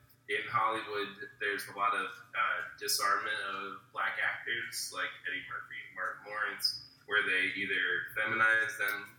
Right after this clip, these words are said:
or, uh, make them just less, less aggressive and kind of take over their.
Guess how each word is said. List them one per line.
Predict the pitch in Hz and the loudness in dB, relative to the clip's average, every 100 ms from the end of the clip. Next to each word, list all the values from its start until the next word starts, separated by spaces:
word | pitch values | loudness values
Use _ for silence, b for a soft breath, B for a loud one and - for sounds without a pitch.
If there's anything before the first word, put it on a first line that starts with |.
| - | -14
or, | 95 92 92 - | -8 -4 -2 -2
uh, | 120 - - - - _ - - | 0 0 -2 -4 -10 _ -20 -8
make | - - - | 0 0 2
them | - - - - | 2 2 -2 -4
just | - - - | 0 0 -2
less, | 101 104 - - - - - - | 0 2 4 2 -2 -16 -16 -6
less | 101 - | 0 0
aggressive | - - - - 123 127 - - | 0 0 0 0 -2 -6 -8 -2
and | 104 101 95 - | 0 0 -2 -4
kind | - - | 0 0
of | - | 0
take | 104 | -6
over | 101 | -4
their. | 104 | -2